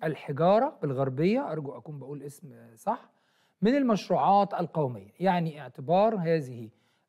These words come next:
المشروعات لإنشاء الجامعات التكنولوجية ضمن المشروعات القومية اللي بيسري عليها، آه، آه، القانون، قانون البناء مية وتسعتاشر لسنة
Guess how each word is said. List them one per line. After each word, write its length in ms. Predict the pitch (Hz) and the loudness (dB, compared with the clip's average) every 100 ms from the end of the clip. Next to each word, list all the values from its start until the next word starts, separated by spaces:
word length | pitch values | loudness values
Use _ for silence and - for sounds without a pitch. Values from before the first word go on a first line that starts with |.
| - | -4
المشروعات 880 | 143 131 131 196 - 139 127 196 160 | -2 -2 -2 -2 -4 -4 0 0 -2
لإنشاء 380 | 120 127 165 147 | -14 -12 -12 -10
الجامعات 500 | 139 147 143 190 190 | -8 -6 -2 -4 -4
التكنولوجية 760 | - 208 220 233 202 262 277 | -4 -2 0 -2 -2 0 2
ضمن 400 | 185 180 233 247 | 4 4 4 0
المشروعات 800 | 254 180 135 - 117 151 190 190 | -4 -4 -8 -12 -2 2 2 0
القومية 800 | 170 165 - 131 127 185 247 269 _ _ _ - 208 | -10 -10 -12 -16 -8 -4 -4 -6 _ _ _ 0 2
اللي 120 | 196 | 4
بيسري 500 | 165 220 240 180 160 | 6 6 2 -4 -4
عليها، 520 | 117 147 196 185 190 226 - _ _ _ - | -4 0 2 4 2 0 -8 _ _ _ 0
آه، 360 | 151 151 143 | 2 2 -2
آه، 420 | - 139 135 143 | -8 -16 -16 -12
القانون، 840 | 147 - 151 147 208 196 147 123 127 _ - | -12 -10 -6 -2 2 2 0 -6 -14 _ -4
قانون 280 | 143 185 | 0 2
البناء 580 | 170 127 135 165 240 247 | 2 0 -2 0 0 0
مية 100 | 175 | 0
وتسعتاشر 640 | 175 - 123 120 180 - 139 | 0 -2 -6 -4 -6 -6 -10
لسنة 260 | - 165 | -6 -6